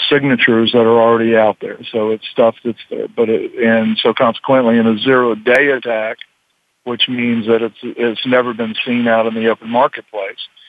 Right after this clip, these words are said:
And oh yeah, by the way, the, the tools that, uh, we can utilize in doing that is I can generate one in about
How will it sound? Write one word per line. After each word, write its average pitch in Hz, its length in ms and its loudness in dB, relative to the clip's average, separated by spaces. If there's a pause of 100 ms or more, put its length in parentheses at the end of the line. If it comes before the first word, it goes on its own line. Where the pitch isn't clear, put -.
(220)
And 127 120 0
oh 120 100 2
yeah, 113 160 0
by 113 180 2
the 110 100 -2
way, 117 380 2
the, 113 340 -2
the 113 100 -12
tools 123 520 -2
that, 110 220 0 (520)
uh, 110 380 4 (140)
we 127 120 4
can 131 220 0
utilize 110 580 2
in 110 200 0
doing 107 320 2
that 107 260 0
is 113 160 2
I 117 120 4
can 113 260 -14
generate 117 560 0
one 107 320 -4
in 113 160 -4
about 120 340 2